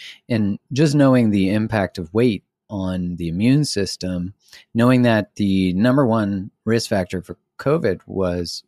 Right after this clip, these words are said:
age, and then second was, uh, body weight. And also our resistance to even talking about those things. You know, I think we often say, "Well, that's fat shaming," or, and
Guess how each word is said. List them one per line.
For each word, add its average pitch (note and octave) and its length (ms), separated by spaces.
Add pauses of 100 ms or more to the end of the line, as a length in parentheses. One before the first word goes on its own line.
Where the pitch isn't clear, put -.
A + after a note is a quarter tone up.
age, F2+ 360 (320)
and G2 120
then E2+ 160
second F2 460
was, E2 580 (200)
uh, D2+ 420 (120)
body A2+ 220
weight. D#2 200 (680)
And G2+ 420 (320)
also F3+ 300
our G3+ 140
resistance B2 680
to A#2 100
even G#2+ 160
talking G#2+ 400
about D#2 240
those D#2 240
things. C#2+ 460
You G2+ 100
know, F#2 140
I F#2 80
think F#2+ 320
we F2 240 (320)
often G2 320
say, F#2 260
"Well, F2+ 180
that's F2+ 320
fat F#2+ 280
shaming," F2 640
or, D#2 260 (480)
and G2 340